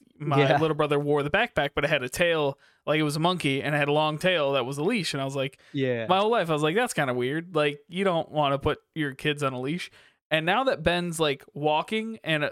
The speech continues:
Speaker 1: and one years old and is a monster, I was like, "Oh, I get it. Oh,
Speaker 2: <laughs>
Speaker 1: oh, okay. I get it. Yeah, yeah, this is why. Oh, all right."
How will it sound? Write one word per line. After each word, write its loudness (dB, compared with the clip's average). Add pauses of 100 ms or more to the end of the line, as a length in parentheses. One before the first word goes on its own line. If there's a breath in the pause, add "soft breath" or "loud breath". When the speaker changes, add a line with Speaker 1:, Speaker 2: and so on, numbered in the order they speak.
Speaker 1:
and 0
one -2
years -4
old -2
and -6
is -4
a -4
monster, -2 (320 loud breath)
I 0
was 0
like, -2 (220)
"Oh, 2
I 0
get 0
it. 2 (420)
Oh, 4 (120)
Speaker 2:
<laughs> 0
Speaker 1:
oh, 4
okay. 0 (240)
I 2
get 2
it. -2
Yeah, 0
yeah, 2
this 0
is 0
why. 0
Oh, 2
all 2
right." -6